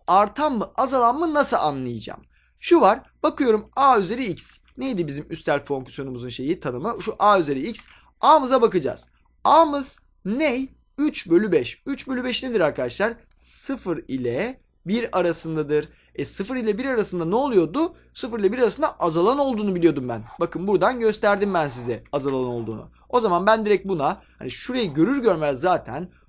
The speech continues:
bu olduğundan dolayı azalan yazabilirim. Atıyorum hani sınavda da böyle bir şey gelirse arkadaşlar, hani grafiğini çizdiniz, yanına da şunu söyleyebilirsiniz. Sıfır küçük, a küçük, bir olduğundan dolayı azalandır diyebilirsiniz. B'ye bakalım hadi gelin.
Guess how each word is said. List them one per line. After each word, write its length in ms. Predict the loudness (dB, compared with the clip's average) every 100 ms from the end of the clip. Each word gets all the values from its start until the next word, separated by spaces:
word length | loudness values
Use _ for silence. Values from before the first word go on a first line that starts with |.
| _
bu 200 | -2 4
olduğundan 560 | 6 6 4 4 4 4
dolayı 340 | 2 2 -2 2
azalan 440 | 2 4 2 0 -2
yazabilirim. 560 | 0 0 0 -6 -8 _ _ _ -6
Atıyorum 280 | 0 2
hani 140 | 2 0
sınavda 400 | 2 2 4 2
da 60 |
böyle 140 | 2 2
bir 40 |
şey 140 | -2 -2
gelirse 400 | 0 0 0 -8
arkadaşlar, 500 | -8 -10 -4 -2 -2 _ -14
hani 100 | -2
grafiğini 500 | 0 0 -2 -4 -6 -10 _
çizdiniz, 600 | -4 -4 -6 -8 -8 -6
yanına 260 | -4 -4 -6
da 80 |
şunu 200 | -6 -8
söyleyebilirsiniz. 800 | -2 2 2 2 -2 -2 -12 -14 _ _
Sıfır 320 | -6 -4 -4
küçük, 260 | -6 -10 -10 2
a 180 | 2 2
küçük, 360 | -6 -12 -8
bir 120 | -2
olduğundan 680 | 2 2 2 -4 -6 -8 0
dolayı 440 | 2 2 0 -4 -6 _ _ 2
azalandır 800 | 2 6 6 6 4 2 0 -4 _ _ -4
diyebilirsiniz. 640 | -2 -2 -2 -4 -10 -12 _ _ -2
B'ye 400 | 4 6 4 2
bakalım 300 | 0 0 0
hadi 200 | -2 -4
gelin. 300 | -4 -4